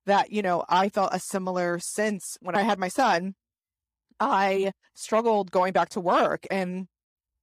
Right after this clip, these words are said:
I worked full time for a period, and I was so burned out and stressed out coming home and having a little one. And I just decided, like, "This has gotta stop. Like, I cannot,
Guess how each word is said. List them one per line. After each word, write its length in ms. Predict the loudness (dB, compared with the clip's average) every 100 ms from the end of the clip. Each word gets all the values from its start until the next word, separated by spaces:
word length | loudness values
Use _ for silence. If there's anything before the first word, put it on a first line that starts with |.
| _ _ _ _
I 80 | 0
worked 220 | 0 -2
full 120 | -6
time 280 | -4 -2 -2
for 100 | -2
a 60 | -4
period, 440 | -2 0 0 0
and 200 | -2 -2
I 140 | 0 0
was 180 | -2 -4
so 460 | 0 2 2 0 -4
burned 240 | -4 -2 2
out 200 | 2 2
and 120 | -4
stressed 360 | -2 -2 0 0
out 380 | 2 2 0 -4 _ _
coming 240 | -2 -2 0
home 360 | 0 2 0
and 120 | -2
having 300 | -2 -2 -2
a 60 | -4
little 280 | -2 -2 -2
one. 380 | 0 0 0 -2
And 280 | -4 -4 -2
I 160 | -2 0
just 220 | -4 -6
decided, 500 | -8 -2 0 0 2
like, 240 | 0 -2 _ _ _ -10
"This 160 | -6
has 140 | -6 -8
gotta 240 | -10 -8
stop. 540 | -10 -8 -2 -2 -2 -8 -8
Like, 140 | -6
I 160 | -2 -4
cannot, 680 | -2 -4 0 2 2 -2